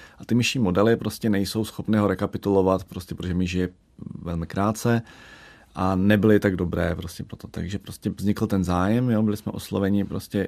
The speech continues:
jestli by nebylo možné vytvořit prostě prasečí model. Jo, a v podstatě ve spolupráci mnoha pracovišť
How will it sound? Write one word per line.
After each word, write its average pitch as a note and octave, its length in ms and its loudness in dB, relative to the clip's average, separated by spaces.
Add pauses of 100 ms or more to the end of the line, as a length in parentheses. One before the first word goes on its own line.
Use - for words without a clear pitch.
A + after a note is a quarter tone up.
jestli F#2+ 380 -6
by G#2+ 140 -2 (180)
nebylo F#2+ 280 0
možné F2+ 340 0
vytvořit F#2 420 -2
prostě G2 400 -4 (180)
prasečí - 460 -6
model. D2 360 -8 (320)
Jo, F#2 240 -4
a D#3+ 60 -12
v - 40 -10
podstatě - 340 0
ve G#2 80 4
spolupráci G#2 540 2
mnoha G2 240 0
pracovišť C3 680 0